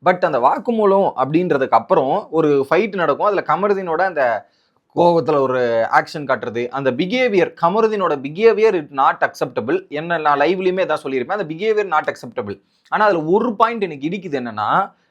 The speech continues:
அதை லீ-, பிஹேவியரை லீவ் பண்ணிட்டு போயிட்டு திரும்ப உள்ள வரும்போது ஒரு விஷயத்த பேசியிருப்பார்ல, "உங்க அப்பா தான் இறந்துட்டார்ல, உங்க அப்பா தான் இறந்துட்டார்ல, உங்க அப்பா தான் இறந்துட்டார்ல." அது எதுக்கு இவருக்கு? அவங்க அப்பா இருக்கிறாரு, இல்ல, இறந்துட்டாரு, இறக்கல.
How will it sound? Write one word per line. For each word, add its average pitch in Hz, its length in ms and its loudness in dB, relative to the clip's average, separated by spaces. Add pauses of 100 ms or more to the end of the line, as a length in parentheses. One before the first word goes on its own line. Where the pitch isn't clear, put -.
(120)
அதை 147 340 2
லீ-, 156 160 -6
பிஹேவியரை 185 600 4
லீவ் 208 320 0
பண்ணிட்டு 165 320 -4
போயிட்டு 185 400 -2
திரும்ப 226 320 0
உள்ள 196 260 0
வரும்போது 165 400 2
ஒரு 135 140 -2
விஷயத்த 143 160 -12
பேசியிருப்பார்ல, 117 760 -6 (240)
"உங்க 120 140 -2
அப்பா 165 220 2
தான் 160 120 2
இறந்துட்டார்ல, 123 540 -2 (180)
உங்க 117 160 -2
அப்பா 139 240 4
தான் 165 140 0
இறந்துட்டார்ல, 135 600 -4
உங்க 139 180 -2
அப்பா 170 280 2
தான் 170 140 -4
இறந்துட்டார்ல." 139 600 -4
அது 175 280 0
எதுக்கு 185 300 -2
இவருக்கு? 131 320 -6 (960)
அவங்க 117 220 -4
அப்பா 143 240 0
இருக்கிறாரு, 120 840 -4
இல்ல, 120 440 -6
இறந்துட்டாரு, 113 760 -6
இறக்கல. 131 600 -6